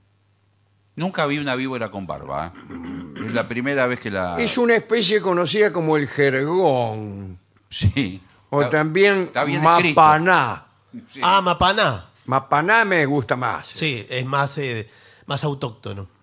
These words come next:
Speaker 2: Es una de las serpientes venenosas que más muertes debe.
Speaker 1: ¿Cómo debe?
Speaker 3: ¿Cómo?
Speaker 1: ¿Qué? No,
Speaker 2: Eh, estoy
Speaker 1: no.
Speaker 2: ut-, utilizando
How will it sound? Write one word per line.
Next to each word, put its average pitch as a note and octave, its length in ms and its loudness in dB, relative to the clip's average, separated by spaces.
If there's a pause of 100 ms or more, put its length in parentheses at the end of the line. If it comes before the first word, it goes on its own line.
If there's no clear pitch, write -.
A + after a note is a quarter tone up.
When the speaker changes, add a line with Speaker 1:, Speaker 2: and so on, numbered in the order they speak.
(560)
Speaker 2:
Es G#3 200 -6
una C4+ 280 2
de G#3 140 4
las E3 200 4
serpientes F3+ 720 0
venenosas D#3 840 -2
que D#3+ 160 -10
más G3+ 240 0
muertes F#3+ 580 -2
debe. A#2+ 520 2 (480)
Speaker 1:
¿Cómo C#3 300 2
debe? B2+ 360 2
Speaker 3:
¿Cómo? B2+ 320 -2
Speaker 1:
¿Qué? C#3+ 300 0
No, C#3+ 140 -2
Speaker 2:
Eh, B2+ 140 2
estoy D#3 180 0
Speaker 1:
no. D#3 120 0
Speaker 2:
ut-, C#3+ 220 -10
utilizando D3+ 880 -2